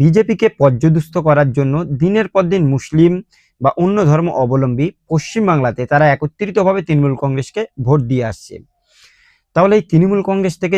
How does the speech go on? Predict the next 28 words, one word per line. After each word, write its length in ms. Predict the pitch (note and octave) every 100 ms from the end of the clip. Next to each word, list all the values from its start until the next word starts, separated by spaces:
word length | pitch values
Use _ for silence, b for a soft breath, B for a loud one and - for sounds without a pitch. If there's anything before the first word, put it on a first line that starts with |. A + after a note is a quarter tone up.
| D#3
যদি 160 | D#3 D#3+ C3
ভোট 200 | G#2+ E3 C#3 G2+
ভাঙন 300 | B2+ D#3+ E3 D3
চায়, 220 | B2+ G2 - _
তাহলে 180 | C3+ C#3+ D#3
কিন্তু 120 | D#3
একটা 120 | C#3+ B2+
জোট 140 | C3 - B2+
করতে 200 | A#2+ -
হবে। 140 | G2 A2
আর 80 | G#2+
জোট 180 | C#3 F3+ D#3+
যদি 160 | G3 G3 D#3+
না 80 | D3+ D#3
করে, 180 | D3+ C#3 E3 b b b -
আখেরে 380 | D3 - G3 G#3+ - D3+ D3+
মুসলিম 320 | D#3+ G#3 A3 F3+
যে 60 | E3+
সমস্ত 240 | E3 E3 F3 D#3
সংখ্যালঘু 380 | C3+ B2+ C#3 C3+ C3
মানুষ 180 | C3+ - B2+
রয়েছে, 280 | B2+ - D#3 - b b -
তারা 160 | D3 F3+
কিন্তু 160 | G3 E3+ C3
বিশ্বাস 300 | D3 - D3+ -
করতে 180 | C3+ B2+ -
পারবে 240 | C3 A#2
না 40 | G2+